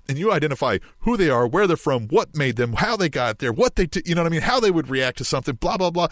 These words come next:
So you have all of that in mind as you're then building the story. You know what I mean? Like, and they don't do any of that.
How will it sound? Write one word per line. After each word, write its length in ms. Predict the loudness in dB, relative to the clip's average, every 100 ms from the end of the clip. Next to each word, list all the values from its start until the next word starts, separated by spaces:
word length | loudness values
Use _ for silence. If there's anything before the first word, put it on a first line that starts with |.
| -6 -4
So 120 | 0
you 140 | 2
have 220 | 2 0 2
all 240 | 2 4 2
of 100 | 2
that 200 | -2 -2
in 60 |
mind 380 | -2 0 0 -2 -2
as 220 | -2 0
you're 180 | 0 2
then 260 | 2 0 2
building 280 | 0 0 -2
the 60 |
story. 380 | -2 0 0 -2 -10 -20 -20 -20 -8 -2
You 80 |
know 20 | 0
what 60 |
I 0 |
mean? 120 | 0
Like, 160 | -2 -2
and 140 | 0
they 140 | 0 2
don't 280 | 2 2 2
do 200 | 0 2
any 260 | 0 0
of 100 | 0
that. 260 | 2 0